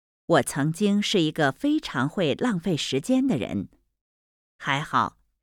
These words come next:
一路上有人不断地告诫我，“你这样下去不是办法。”直到我内心深处也有了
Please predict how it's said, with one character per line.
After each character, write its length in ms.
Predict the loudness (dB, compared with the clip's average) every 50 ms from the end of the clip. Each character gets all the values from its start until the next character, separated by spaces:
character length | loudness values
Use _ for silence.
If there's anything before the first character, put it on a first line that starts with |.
| _ _
一 160 | 2 4 4
路 180 | 4 4 4 2
上 240 | 2 2 2 2 4
有 140 | 4 4
人 180 | 4 2 2 0
不 200 | 0 -2 -4 -2
断 200 | 0 0 0 0
地 120 | 0 -2
告 260 | -2 0 0 0 0 0
诫 200 | 0 0 0 0
我 340 | 0 -2 -4 -6 -10 -14 _ _ _ _ _ _ _ _ _ _ _ _
，“你 160 | 0 0 2
这 160 | 2 2 2
样 180 | 2 2 0 -2
下 280 | -4 -4 -4 -4 -4 -4
去 320 | -6 -2 0 0 0 0
不 200 | 0 -2 -2 -2
是 160 | 0 0 0
办 240 | 0 0 0 0 -2
法。” 340 | -2 -2 -4 -4 -4 -6 -14 _ _ _ _ _ _ _ _ _ _ _ _ _ _ _ _ 0
直 160 | 2 4 4
到 160 | 4 4 4
我 220 | 4 4 2 2
内 220 | 4 4 4 4 2
心 260 | 2 2 2 2 2
深 280 | 0 -2 -2 -2 -2 -4
处 360 | -4 0 2 2 2 2 0
也 260 | 0 0 2 2 2
有 220 | 2 2 0 -2 -2
了 300 | -2 -2 -2 -2 -2